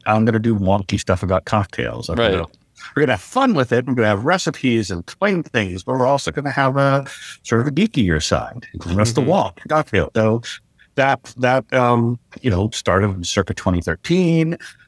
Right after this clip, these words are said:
Speaker 1: You know, start putting articles up there. At some point, Rum and Tiki starts <laughs> taking over more and more of, of the site. At some point, Cocktail Wonk is really a rum blog in disguise. But, but yeah, that was sort of, you know, it sort, I sort of grew into it. You know, fr-,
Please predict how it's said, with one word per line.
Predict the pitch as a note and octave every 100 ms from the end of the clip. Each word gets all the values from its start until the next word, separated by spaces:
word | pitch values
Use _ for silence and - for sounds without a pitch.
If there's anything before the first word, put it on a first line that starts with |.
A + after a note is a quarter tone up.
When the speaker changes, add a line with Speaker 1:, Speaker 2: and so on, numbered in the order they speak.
| _
Speaker 1:
You | A#2+
know, | G2+
start | G2+ F#2
putting | - F#2 F2+
articles | C3 B2+ B2 A#2+
up | A2
there. | A#2 A2 G#2+ A2
At | -
some | F#2+
point, | F2+ G2 F2+
Rum | F2 G2
and | F#2 F2
Tiki | G2+ - F#2+
starts | - F#2 -
<laughs> | -
taking | D#3 G#2+ A#2+
over | A2 G#2 A2
more | B2 A2 D3+
and | C3
more | G2+ G2+
of, | F#2 F2+
of | G2 E2+
the | -
site. | - E3 C#3+ C3 - - _ _
At | A2
some | F#2+ G#2+
point, | G2+ F2+
Cocktail | E2 G2 - G#2 F2
Wonk | F2 F2 -
is | E2
really | F2+
a | D#2
rum | D#2+ C#3 B2+
blog | G#2+ G2 G2 G#2
in |
disguise. | F2 - - C#3 B2 G#2 B2 - - - G#2
But, | A2 G#2+ - _
but | A#2 A2
yeah, | F3+ D2+
that | G#2 B2+
was | B2 A2
sort | - A#2+ A2+
of, | G#2 G2+ F#2+ F2+ F2
you | G#2
know, | F#2+
it |
sort, | G#2+ B2+
I | C3
sort | B2 G#3+
of | G3
grew | C3+ C#3+ C3
into | G2+ F#2+ C#2+
it. | - -
You | D#2
know, | C#2+
fr-, | - - E2+